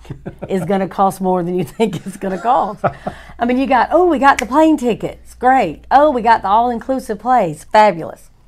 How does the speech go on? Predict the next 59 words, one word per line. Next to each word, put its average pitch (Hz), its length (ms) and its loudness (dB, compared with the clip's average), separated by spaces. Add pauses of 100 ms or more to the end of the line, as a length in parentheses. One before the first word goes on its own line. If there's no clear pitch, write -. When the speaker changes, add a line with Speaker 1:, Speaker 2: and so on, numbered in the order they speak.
(140)
Speaker 2:
You 190 120 -8
ain't 190 160 -6
thought 196 160 -2
about 190 240 -6
parking 208 320 -4
at - 100 -14
the 165 100 -12
airport. - 380 -14 (400)
You 175 120 -4
hadn't 185 180 -2
thought 190 160 0
about 190 240 0
the 180 80 -6
visa. 190 500 -4 (380)
You 175 140 -4
hadn't 180 260 0
thought 190 180 2
about, 185 460 0 (100)
you 320 120 -4
know 359 100 -2
what 320 80 -2
I - 20 -4
mean? 294 420 -6
Speaker 1:
Yeah. 185 140 -6
Speaker 2:
You 208 60 -2
need 226 140 -2
clothes 220 600 0
for 196 140 -6
this 196 320 -4
and 202 100 -18
clothes 196 240 -4
for 190 80 -18
that. 185 240 -6
You 247 80 -12
just, 269 240 -12 (680)
it 247 140 -14
costs 277 340 -6
money. 277 440 -8 (280)
It - 120 -18
costs 214 260 -6
always 214 400 -4
more 202 200 -6
than 175 120 -8
you 180 100 -12
think. 175 360 -10 (440)
But 151 220 -10
they 202 160 2
were 262 180 -4
on 233 200 -4
that - 180 -8
trip. 196 300 -8
I 170 80 -6
think 208 220 -10
my 190 120 -8
daughter 190 280 -4
Caroline 185 500 -8
said 175 180 -12
it - 100 -18
best. 160 440 -12